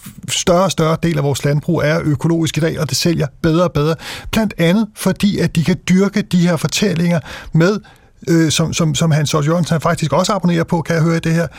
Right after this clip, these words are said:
med småt er godt, eller, eller, eller de i hvert fald økologer skal være små, hvilket jo ikke de behøver at være, men de dyrker denne her fortælling, og i denne her fortælling, så er det jo netop en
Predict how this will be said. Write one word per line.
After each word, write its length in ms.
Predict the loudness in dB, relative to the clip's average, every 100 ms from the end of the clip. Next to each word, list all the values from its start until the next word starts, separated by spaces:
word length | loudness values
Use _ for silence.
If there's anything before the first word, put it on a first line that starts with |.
| -6 -2
med 80 | 0
småt 300 | 2 2 2
er 40 |
godt, 280 | 0 0 -2
eller, 160 | 0 0
eller, 240 | 2 0
eller 280 | 0 0 0
de 100 | 0
i 20 |
hvert 140 | 0 0
fald 120 | 0
økologer 380 | 2 2 2 0
skal 260 | 0 0 2
være 120 | 0
små, 340 | 2 0 -2 -10 _ _
hvilket 300 | 0 0 -2 -4 -6
jo 100 | -4 -2
ikke 140 | -2 0
de 40 |
behøver 140 | 2
at 60 | 2
være, 160 | 0 -4 -18 -4
men 240 | 0 0 -2 -12 -20 _ _
de 80 | -2 0 0
dyrker 300 | 2 2 0 -2 0
denne 200 | 2 2
her 160 | 0
fortælling, 540 | -2 -2 -2 0 0 -2 -4
og 180 | -2 0
i 100 | 0
denne 260 | 2 2 2
her 100 | 0
fortælling, 340 | -2 0 0
så 100 | 2
er 40 | 2
det 20 |
jo 40 | 2
netop 220 | 2 0
en 140 | 0